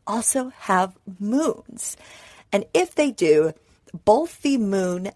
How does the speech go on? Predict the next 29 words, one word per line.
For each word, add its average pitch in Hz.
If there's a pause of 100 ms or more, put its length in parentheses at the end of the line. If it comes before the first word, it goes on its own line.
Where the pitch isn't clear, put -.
(120)
and 202
the 277
asteroid 185
have -
to -
be 240
given 165 (320)
a 185
letter 175
designation 165 (280)
with 180
the 180
year 170
it -
was 165
discovered. - (640)
So 170
an 160
example 208
is 175
nineteen 165
ninety-two 151 (120)
K 165 (100)
D. 170 (880)
That 220
would 277
have 285
been 190
discovered 160